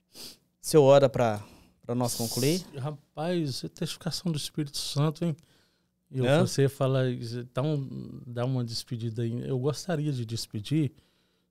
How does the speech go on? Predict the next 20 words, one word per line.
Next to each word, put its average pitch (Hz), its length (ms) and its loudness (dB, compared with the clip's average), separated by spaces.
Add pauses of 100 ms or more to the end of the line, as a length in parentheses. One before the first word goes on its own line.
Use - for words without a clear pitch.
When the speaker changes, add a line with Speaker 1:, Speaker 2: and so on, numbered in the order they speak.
(100)
Speaker 2:
É, 120 120 -4
foi - 160 0
um 135 80 2
prazer 120 520 2
estar 113 320 -4
sentado 104 480 -6
aqui 107 220 -8
com 113 160 -8
os 104 140 -4
irmãos, 110 480 -2
falando, 104 440 -6 (300)
é, 113 720 -8
das 113 200 -6
coisas 117 280 -2
de 107 100 -4
Deus. 123 560 -2 (600)
Muito - 140 -8
obrigado, 120 480 0
Vitor, 113 640 -6 (180)
Senésio, 110 760 -6